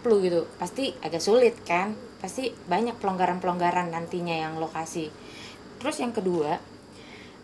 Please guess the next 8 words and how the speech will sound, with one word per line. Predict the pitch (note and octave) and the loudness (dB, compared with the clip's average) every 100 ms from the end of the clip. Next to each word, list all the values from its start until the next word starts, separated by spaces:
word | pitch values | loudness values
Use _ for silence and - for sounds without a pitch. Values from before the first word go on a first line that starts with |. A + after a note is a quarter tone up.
| A3 | 2
ada | A3 | 4
juga | A#3 C4+ | 4 2
nih | A3 | 2
Komisi | - G3 G3+ G3+ - A#3 A#3 - | 0 -4 -2 -4 -2 -2 -2 -6
Kepolisian | G#3+ G#3 G3+ F#3 G#3 | -2 2 2 2 0
Nasional, | G3+ F#3+ G3 F#3+ F3 D#3 - | 0 -2 -2 0 0 0 -2
Kompolnas. | F3 F3 F3 F3 F3 E3 D#3 D3+ - | -4 0 2 2 0 -2 -4 -6 -8
Nah, | F3 D#3+ D#3 | -6 -6 -6